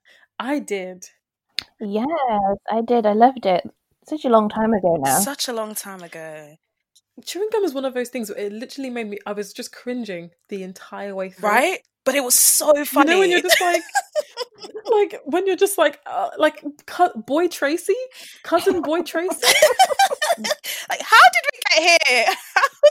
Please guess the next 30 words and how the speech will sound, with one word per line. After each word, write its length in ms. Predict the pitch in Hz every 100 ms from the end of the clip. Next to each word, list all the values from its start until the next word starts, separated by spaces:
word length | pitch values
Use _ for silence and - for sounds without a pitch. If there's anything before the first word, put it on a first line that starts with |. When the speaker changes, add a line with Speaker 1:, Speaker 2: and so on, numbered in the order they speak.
| -
Speaker 3:
did 200 | 494 -
we 180 | 403 -
get 360 | - - 294 - -
Speaker 1:
It's 160 | 415 415
like, 140 | 381
Speaker 3:
here? 100 | - 254
Speaker 1:
there's 180 | 294 294
nine 420 | 269 277 370 339
billion 340 | 269 294 302 277
people 420 | 311 403 294 240
on 180 | 226 240
this 140 | 247
planet, 560 | - 277 370 330 214 -
Boy 180 | 247
Tracy. 600 | 254 277 285 - - 269 370 - - - _ _ _ _ -
You 200 | 240 285
don't 200 | 320 359
need 180 | 392 494
to 580 | - 403 370 349 359 - - - 277 -
<laughs> 500 | 330 - 381 240 247
go 80 | 262
after 380 | 254 294 - 226
your 80 | 208
Speaker 3:
Behi-, 60 |
Speaker 1:
cousin 240 | 262 277 262
like 180 | 233 220
Speaker 3:
behind 240 | 240 262
Speaker 1:
that. 120 | 233
Speaker 3:
the 20 |
Speaker 1:
And 80 | 240